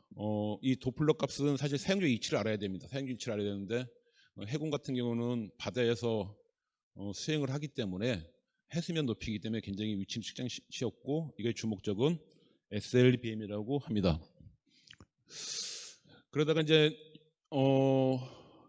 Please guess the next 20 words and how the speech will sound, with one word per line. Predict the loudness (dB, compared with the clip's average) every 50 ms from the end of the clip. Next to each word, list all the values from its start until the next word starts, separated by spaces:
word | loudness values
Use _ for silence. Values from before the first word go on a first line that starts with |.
| -4
이 | -2 0 0
트랜짓이라는 | 0 0 0 0 2 2 2 2 2 4 4 4 4 4 4 4
게, | 6 6 6 6 4 0 -4 -12 -18 -20 _ _ _ _ _ _ _ _ _ _ _ _ _ _ _ _ _ _ _ _ _ _ _ _ _ _ _ _ _ _
어, | -6 -4 -2 0 0 -2 -4 -6 -10 -20 -20 -20 _ -4
도플러 | -4 -2 2 2 2 4
관측값을 | 4 2 0 0 0 -2 -2 -2 -2
계속 | -2 -2 -2 -2 -2
관측을 | -2 -2 -2 0 2 4 4
했기 | 4 4
때문에 | 2 0 2 2 2 2
이게 | 2 2 2 0 0 -4 -8 -6
실시간으로는 | -4 -4 -2 -2 -2 0 0 2 4 6 6 6 6 6 6 6 4 4 4 4 4 4 4 4 4
이게 | 2 4 4
위치 | 4 4 2 0 -2
측정이 | -2 -2 -2 -2 0 0
잘 | 2 0 0
안 | 0 -2
됐습니다. | -2 -2 -2 -2 -4 -2 -2 -4
안 | -4 -4
됐다가 | -4 -4 -2 -2 2 4 4 4 2